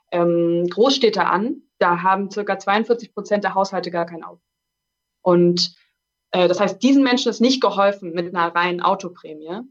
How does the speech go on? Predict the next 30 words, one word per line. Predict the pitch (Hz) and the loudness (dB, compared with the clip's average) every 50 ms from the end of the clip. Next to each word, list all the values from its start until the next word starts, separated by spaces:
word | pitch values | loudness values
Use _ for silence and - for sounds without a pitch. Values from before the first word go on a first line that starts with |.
| _ _ _ _ _ _ _ _ - | _ _ _ _ _ _ _ _ -2
Was | 202 202 202 | 0 0 0
es | 196 180 - _ | -4 -10 -8 _
da | - 190 - | -4 -4 -4
für | - - 208 175 | -4 -2 0 2
diese | 180 254 277 311 | 4 4 4 4
Menschen | 294 277 277 269 277 262 240 | 4 2 2 0 0 -2 -2
braucht | - - 269 262 254 262 262 - - | 0 2 2 4 4 2 0 -2 -6
und | 208 196 | -4 -2
was | 196 196 196 - | -2 -2 -2 -2
viele | - 214 214 208 | -4 -2 -2 -2
Menschen | 202 202 208 208 185 | -2 -4 -6 -8 -10
sich | 185 185 - | -10 -8 -8
eben | 180 180 175 | -4 -4 -4
auch | - - - | -4 -2 -2
wünschen, | 196 262 277 277 - - 226 240 262 277 277 - - | 0 2 2 2 2 2 0 0 0 -2 -4 -6 -2
sind | 196 220 240 247 - - | 2 2 2 2 2 0
Unterstützung | - 202 202 190 - - 208 - - 202 185 | 0 2 2 2 0 -2 -6 -6 -4 -2 -2
beim, | 180 180 175 180 - 170 - - | -2 -2 -2 0 0 0 0 0
ähm, | 185 185 180 175 175 175 175 | 0 -2 0 0 -2 -2 0
Fahrradkauf, | 202 226 247 277 294 294 - - 302 320 359 359 - _ _ _ | 0 2 2 2 0 0 0 0 2 2 2 0 -6 _ _ _
also | - 190 185 180 | -6 -4 -4 -4
sowohl | 180 185 180 180 214 226 233 233 226 233 | -4 -6 -6 0 2 4 6 6 6 4
einfach | - 202 208 208 208 208 208 | 2 2 0 -2 -2 -4 -2
ein | 190 | -2
ganz | 202 208 208 - | -2 0 0 -2
stinknormales | - - 214 208 202 196 196 190 185 185 180 180 - | -2 -4 -4 -2 -2 0 2 2 2 2 0 -2 0
Fahrrad | 220 226 262 269 277 269 - - | 0 2 2 4 2 2 2 2
als | 208 208 208 208 | 0 0 2 0
auch | 196 196 - - | 0 0 -2 -4
Lastenräder, | 180 190 - - _ - 254 254 254 254 269 277 277 285 302 349 | -2 -2 -2 -4 _ -8 -6 -4 -2 -2 0 2 2 2 2 2